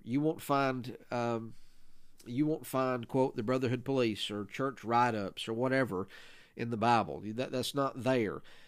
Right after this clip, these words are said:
We need to respect each other, and we need to respect how every congregation is working and operating in their particular location.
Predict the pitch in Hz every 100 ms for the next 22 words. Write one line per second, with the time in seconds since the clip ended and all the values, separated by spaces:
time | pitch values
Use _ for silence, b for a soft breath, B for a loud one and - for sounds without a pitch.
0 | B B 143 151 180 233 185 143 - 160
1 | 151 120 - 104 92 107 120 120 160 170
2 | 156 139 - 147 147 - 123 123 131 135
3 | 127 139 131 127 120 110 110 - 123 120
4 | 120 113 113 101 - 127 123 120 113 117
5 | - 113 113 113 123 113 101 98 113 113
6 | 113 117 110 120 135 - 127 131 117 131
7 | 120 113 110 - 123 113 - 76